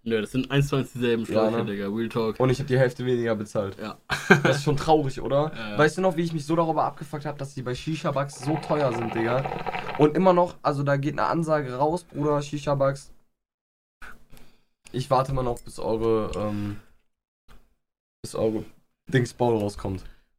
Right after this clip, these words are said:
Speaker 1: Ja.
Speaker 2: Weil die sieht doch einfach am geilsten aus auf
Speaker 1: Also,
Speaker 2: der
Speaker 1: ich hab noch nie so eine hässliche Bowl gesehen, bin ich ehrlich, Digga. <laughs> Die ist halt echt schon ranzig, Digga. Ein-, einfach nur so eine schwarze, normale Bowl, Digga, wär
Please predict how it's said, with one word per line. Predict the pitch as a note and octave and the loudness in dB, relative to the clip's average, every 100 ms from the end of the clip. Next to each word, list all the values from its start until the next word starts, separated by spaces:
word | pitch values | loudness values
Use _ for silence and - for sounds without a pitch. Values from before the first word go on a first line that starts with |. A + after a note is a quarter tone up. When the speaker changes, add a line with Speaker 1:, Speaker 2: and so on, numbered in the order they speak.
| - | -8
Speaker 1:
Ja. | A#2+ A2 - _ _ _ _ _ - | -4 -4 -8 _ _ _ _ _ -6
Speaker 2:
Weil | B2 C#3 | 2 6
die | C#3+ | 6
sieht | C#3+ | 6
doch | C#3 | 4
einfach | C3+ C3 | 2 2
am | B2+ | 0
geilsten | A#2 B2 - A2+ | 2 2 2 2
aus | G2+ G#2+ | 2 0
auf | B2+ | 4
Speaker 1:
Also, | C#3+ D#3+ | 6 4
Speaker 2:
der | - | 0
Speaker 1:
ich | D3+ | -2
hab | D#3+ | 0
noch | D#3+ | 2
nie | D3+ F3+ | 2 2
so | D#3+ | 4
eine | C#3 | 4
hässliche | C#3+ - C3 | 2 0 0
Bowl | B2 A#2+ | 2 2
gesehen, | G#2 G#2 G#2 | 2 0 4
bin | C#3 C3+ | 6 6
ich | C3 | 4
ehrlich, | A#2 A2 | 0 -2
Digga. | A2 A#2 B2 | -2 0 0
<laughs> | C#3+ - - G4+ F#4 - C#4 E4+ F#4 F4+ - - F#4+ F#4+ D#4+ D#4+ C#4+ - | 0 -2 6 6 4 0 0 -2 -4 -8 -8 -10 -8 -6 -4 -6 -8 -4
Die | C3+ | -2
ist | C3 | 0
halt | C#3 C3+ | 0 2
echt | C#3+ C#3 - | 4 4 2
schon | C3+ | 0
ranzig, | B2 A#2+ B2 G#3+ E3 | 2 0 0 -2 -6
Digga. | G#2+ A#2+ | -4 -2
Ein-, | F#3 A3 | 0 2
einfach | A3 A#3 B3+ | 2 2 4
nur | A#3 A3 | 4 2
so | G#3 | 0
eine | G3+ G3 | 0 0
schwarze, | - G3+ G#3 G#3 | 0 0 0 0
normale | F#3+ F3 E3+ D3 | 0 2 2 0
Bowl, | D3 D#3 D3 | 2 2 2
Digga, | A#2+ B2 | -2 -2
wär | B2+ | -2